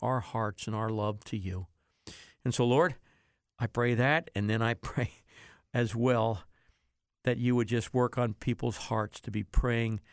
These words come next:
for this apostolate, for this great ministry that you have here,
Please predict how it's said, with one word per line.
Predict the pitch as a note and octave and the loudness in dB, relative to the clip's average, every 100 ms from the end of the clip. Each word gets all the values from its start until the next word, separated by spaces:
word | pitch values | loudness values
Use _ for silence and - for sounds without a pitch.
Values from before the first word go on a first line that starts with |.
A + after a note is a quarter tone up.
| - _ - | -20 _ -6
for | A#2+ | -2
this | G#2+ G#2 | -2 -2
apostolate, | G2 - F#2+ F2 - G#2+ - | -6 -2 -2 -2 -6 -8 -8
for | - A#2 | -6 -4
this | G#2+ G#2+ | -4 -4
great | - - C3 C3+ - | -6 -2 -2 -2 -4
ministry | A#2 A#2+ A#2+ A2+ - A2 G#2 | -2 0 0 -2 -6 -4 -2
that | G#2 - | -4 -4
you | A2 | -4
have | G2+ B2 A2+ G#2+ - | -4 -2 -2 -4 -6
here, | - G2 F#2+ | -8 -4 -4